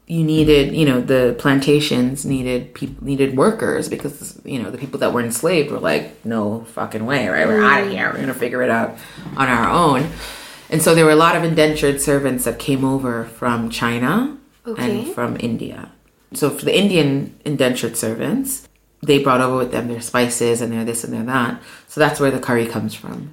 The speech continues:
Speaker 2: D'accord, donc c'est encore une autre
Speaker 1: Yeah.
Speaker 2: population qui
Speaker 1: Yeah.
Speaker 2: a amené à la Jamaïque,
Speaker 1: Yeah.
Speaker 2: euh,
Speaker 1: And you also had, there's a
Speaker 2: des
Speaker 1: huge
Speaker 2: épices.
Speaker 1: Jamaican, um, there's a huge Chinese influence, um, as well, even in my family. One of my, like, area,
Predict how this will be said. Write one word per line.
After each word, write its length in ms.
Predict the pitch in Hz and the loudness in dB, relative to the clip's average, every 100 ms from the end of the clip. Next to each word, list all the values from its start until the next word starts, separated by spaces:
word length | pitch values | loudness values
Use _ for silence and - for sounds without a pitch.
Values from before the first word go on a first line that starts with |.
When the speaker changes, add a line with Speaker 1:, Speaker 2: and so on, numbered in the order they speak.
| - | -4
Speaker 2:
D'accord, 440 | 240 262 254 226 | 0 2 4 4
donc 140 | 226 226 | 4 2
c'est 100 | 269 | 2
encore 260 | 254 277 | 4 4
une 200 | 269 247 | 6 4
autre 220 | 311 359 | 4 4
Speaker 1:
Yeah. 100 | 294 | 2
Speaker 2:
population 680 | 269 156 151 254 233 240 269 | 4 6 6 4 2 0 0
qui 100 | 269 | 4
Speaker 1:
Yeah. 160 | 151 226 | 4 6
Speaker 2:
a 140 | - | 4
amené 220 | 240 247 | 2 2
à 120 | 254 226 | 4 4
la 100 | 220 | 4
Jamaïque, 540 | 226 226 185 151 160 | 6 6 6 4 4
Speaker 1:
Yeah. 220 | 233 196 | 2 4
Speaker 2:
euh, 20 | 190 | 6
Speaker 1:
And 120 | 160 | 6
you 80 | 180 | 6
also 160 | 208 202 | 6 4
had, 100 | 180 | 6
there's 140 | 165 | 4
a 40 | |
Speaker 2:
des 60 | 165 | 6
Speaker 1:
huge 160 | 220 208 | 6 6
Speaker 2:
épices. 60 | 180 | 4
Speaker 1:
Jamaican, 520 | 165 165 170 160 160 | 4 4 4 2 2
um, 140 | 156 160 | 4 6
there's 120 | 156 | 6
a 40 | 151 | 4
huge 300 | 196 185 - | 2 2 0
Chinese 540 | - 151 139 147 143 - | 0 4 6 4 4 0
influence, 720 | 139 135 139 135 139 - - | -2 -2 0 2 0 -2 -2
um, 300 | - - - - | -2 0 -2 -4
as 100 | 127 | 0
well, 160 | 135 139 | 2 4
even 140 | 147 | 4
in 60 | 127 | 4
my 120 | 123 | 2
family. 520 | 120 123 147 127 143 - | 0 0 0 0 -2 -4
One 120 | 131 135 | -6 -4
of 60 | |
my, 120 | 135 | -2
like, 200 | 131 127 - | -4 -4 -4
area, 480 | 123 127 127 127 | -2 0 0 0